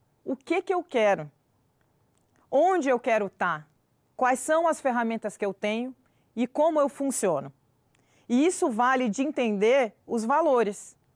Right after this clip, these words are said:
Por exemplo, os meus: o primeiro é a minha família. A minha família tem que tá feliz. O segundo, eu tenho que tá aprendendo alguma coisa. E o terceiro,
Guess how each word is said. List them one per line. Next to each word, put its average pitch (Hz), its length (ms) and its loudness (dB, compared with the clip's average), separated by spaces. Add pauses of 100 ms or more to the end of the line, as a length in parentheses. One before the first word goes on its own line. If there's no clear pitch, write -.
(300)
Por 269 140 2
exemplo, 214 420 0
os 220 140 -2
meus: 262 480 -2 (420)
o 247 120 -4
primeiro 208 340 0
é 185 60 0
a - 20 -2
minha 214 160 -2
família. 220 540 -2 (340)
A 196 60 -4
minha 214 120 -2
família 220 360 -2
tem 262 240 -2
que - 100 -14
tá 262 140 -2
feliz. 196 580 -6 (300)
O 190 100 -10
segundo, 233 580 -4 (280)
eu 202 160 -2
tenho 254 280 0
que 285 140 -8
tá 233 100 -2
aprendendo 202 440 -2
alguma 190 260 -4
coisa. 208 480 -4 (240)
E 240 100 -2
o 269 60 -2
terceiro, 220 580 -2